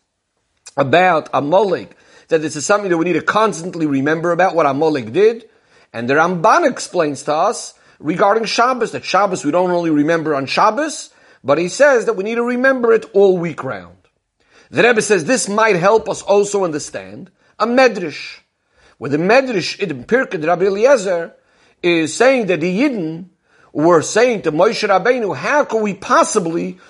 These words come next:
do both of these mitzvahs together? How could we possibly be remembering both Shabbos as well as Amalek?"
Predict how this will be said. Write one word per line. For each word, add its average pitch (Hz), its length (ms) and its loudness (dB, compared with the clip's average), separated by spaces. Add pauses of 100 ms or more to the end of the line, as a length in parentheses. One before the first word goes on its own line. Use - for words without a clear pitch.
do 220 640 0 (200)
both 247 340 2
of 240 140 -2
these 240 200 -6
mitzvahs 240 380 -4
together? 233 340 -2
How 196 200 2
could 214 100 -4
we 190 100 -2
possibly 202 560 0
be 196 220 -4
remembering 233 800 0 (400)
both 214 600 2 (600)
Shabbos 240 580 -2
as 180 220 -4
well 233 220 2
as 208 100 -2
Amalek?" 240 520 0